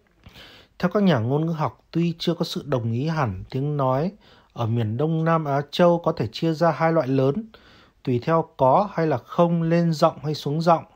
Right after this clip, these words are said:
A. Một giọng. Một là Khơ-, môn Khmer, tức Cao Miên. Hai là Malayo-Polynesian,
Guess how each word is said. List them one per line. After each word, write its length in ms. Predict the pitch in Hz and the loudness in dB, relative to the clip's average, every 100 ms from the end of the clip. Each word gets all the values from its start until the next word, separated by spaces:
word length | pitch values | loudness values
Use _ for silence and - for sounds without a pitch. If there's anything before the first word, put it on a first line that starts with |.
| _ _ - _ _ _ _ _ _ | _ _ -20 _ _ _ _ _ _
A. 440 | - 156 165 160 143 - - | -2 2 4 2 -2 -12 -6
Một 220 | 131 127 | -4 -4
giọng. 260 | - 151 135 - _ _ _ _ _ _ _ _ _ _ _ _ _ _ _ _ _ _ | 2 2 2 -6 _ _ _ _ _ _ _ _ _ _ _ _ _ _ _ _ _ _
Một 340 | 135 135 127 | -2 -2 -2
là 80 | 123 | -6
Khơ-, 260 | - 170 160 | -4 -2 0
môn 220 | 165 165 | 2 0
Khmer, 600 | - 175 170 170 170 165 143 - _ | 0 0 4 4 4 2 -2 -14 _
tức 120 | 190 - | -6 0
Cao 140 | 160 | 2
Miên. 340 | 156 160 156 139 - - _ _ | 2 0 0 -4 -16 -20 _ _
Hai 260 | - 160 | 2 2
là 120 | 151 | 2
Malayo-Polynesian, 1600 | 131 143 151 160 156 160 156 - 156 156 151 156 165 151 139 123 | 0 2 4 4 4 2 2 0 0 0 0 0 0 0 0 -2